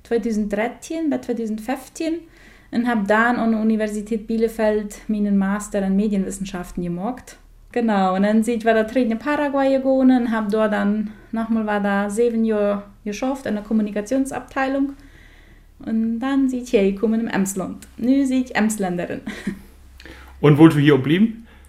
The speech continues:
Speaker 1: Jo, ich komm mir sehr gut vorstellen. Also, mir gefällt das Emsland. Ich finde, die Menschen sind hier sehr herzlich und sehr freundlich.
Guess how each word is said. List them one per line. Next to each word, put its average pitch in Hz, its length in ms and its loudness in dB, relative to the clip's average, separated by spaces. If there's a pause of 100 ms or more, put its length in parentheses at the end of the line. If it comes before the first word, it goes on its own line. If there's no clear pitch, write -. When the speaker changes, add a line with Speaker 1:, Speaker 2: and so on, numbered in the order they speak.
Speaker 1:
Jo, 330 320 8
ich 370 80 0
komm 320 180 4
mir 302 120 6
sehr 302 220 6
gut 269 180 4
vorstellen. 220 600 2
Also, 233 280 2
mir 269 220 4
gefällt 381 260 2
das 339 140 -2
Emsland. 262 720 2
Ich 220 180 -8
finde, 240 260 0
die 233 60 0
Menschen 262 340 2
sind 233 260 0
hier 240 120 -2
sehr 208 580 0 (300)
herzlich 320 580 -4 (220)
und 220 460 2 (420)
sehr 302 400 4
freundlich. 269 680 2